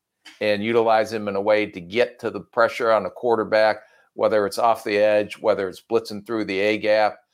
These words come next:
I'm not saying he's T J Watt, but when T J Watt came out, uh, he was kind of that outside guy,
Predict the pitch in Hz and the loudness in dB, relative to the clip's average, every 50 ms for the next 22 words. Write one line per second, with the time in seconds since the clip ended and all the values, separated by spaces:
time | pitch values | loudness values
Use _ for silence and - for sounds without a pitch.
0 | _ _ _ _ _ _ _ _ - 104 104 117 113 - - - 123 117 113 110 | _ _ _ _ _ _ _ _ -4 -2 0 0 -2 -2 0 0 0 0 0 -2
1 | 107 104 98 - - - 127 110 101 104 113 107 107 98 98 107 107 107 110 107 | -4 -6 -8 -10 -8 -6 -6 -6 -2 0 2 2 2 2 2 2 2 2 2 0
2 | - - 98 98 98 98 98 - 123 117 104 92 110 104 104 95 101 104 101 104 | -2 -8 -10 -10 -8 -10 -10 -8 -8 -8 -4 -2 0 0 0 2 2 2 2 2
3 | 104 - - - 107 98 95 98 98 95 101 101 95 - - - _ _ _ 95 | 0 -2 -8 -8 -6 -6 -2 0 0 2 4 4 2 0 -2 -6 _ _ _ -2
4 | 95 90 92 95 87 85 101 107 113 110 110 107 107 - - 110 107 104 101 98 | 0 2 2 0 -2 -2 -6 -8 -6 -4 -4 -4 -6 -4 -2 -2 0 0 0 0
5 | 101 98 92 - - 110 101 101 - - - 104 104 98 98 92 92 98 98 101 | 2 0 0 0 -2 -2 -2 -2 -2 -4 -4 -2 0 0 -2 -2 -2 -2 0 0
6 | 98 98 98 95 | 0 0 0 -2